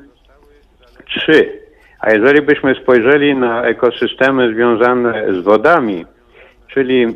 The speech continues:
jeziora, a zwłaszcza rzeki, to spadek tak zwanego indeksu żyjącej planety jest jeszcze bardziej alarmujący, bo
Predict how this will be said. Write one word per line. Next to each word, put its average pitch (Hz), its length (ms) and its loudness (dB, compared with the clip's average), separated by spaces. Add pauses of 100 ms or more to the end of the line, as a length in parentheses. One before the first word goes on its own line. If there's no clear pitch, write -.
(280)
jeziora, 120 760 2
a 113 120 0
zwłaszcza 113 500 0
rzeki, 113 540 -2 (560)
to 110 160 0
spadek 151 560 0 (460)
tak 107 180 -2
zwanego 117 500 0
indeksu 123 500 0
żyjącej 117 440 0
planety 123 500 0
jest 120 200 2
jeszcze 147 320 0
bardziej 120 360 0
alarmujący, 113 840 2
bo 117 500 2